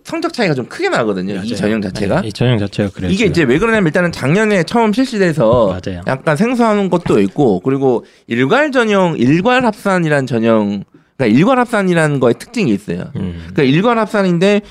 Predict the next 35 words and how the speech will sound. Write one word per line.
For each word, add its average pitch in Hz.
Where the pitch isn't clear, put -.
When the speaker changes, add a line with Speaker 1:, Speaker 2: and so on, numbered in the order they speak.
Speaker 1:
경쟁률이 190
이렇게 156
높지, 139
그러니까 -
별로 147
높지 135
않은 135
편이었잖아요. 123
Speaker 2:
네. 90
Speaker 1:
지금 98
이 -
정도의 113
경쟁률이면. 95
Speaker 2:
네. 87
Speaker 1:
그러니까 208
이제 156
추가 262
합격이 208
돌았을 180
때 175
변수가, 170
변수가 180
많이 131
발생할 139
수 110
있습니다. 90
그런데 175
Speaker 2:
음. -
Speaker 1:
만약에 151
올해같이 131
일 220
단계 226
육 123
배수를 190
걸고 170